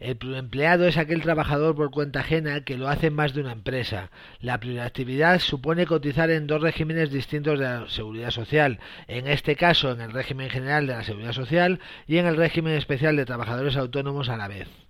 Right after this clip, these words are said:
Mm, ya sé lo que estáis pensando. Eh, ¿tengo que pagar dos veces a la seguridad social? Horror. Eh, no, tranquilos. Existe una reducción en la base de cotización,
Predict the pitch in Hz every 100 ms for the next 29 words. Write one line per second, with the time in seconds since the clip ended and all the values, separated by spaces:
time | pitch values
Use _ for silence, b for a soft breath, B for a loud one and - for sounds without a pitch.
0 | B B B B 110 123 131 131 127 127
1 | 131 - 120 156 160 175 165 151 131 151
2 | 135 - 120 151 165 139 113 - B B
3 | 107 123 120 165 175 170 170 160 165 156
4 | 143 175 165 139 139 135 131 131 123 120
5 | 165 151 113 B B B B 117 131 170
6 | 120 - B B - 113 117 117 120 143
7 | 160 127 - - 120 123 127 104 95 -
8 | B B - 127 185 180 196 196 175 160
9 | 147 - 175 165 156 135 127 143 156 147
10 | 139 120 123 131 156 151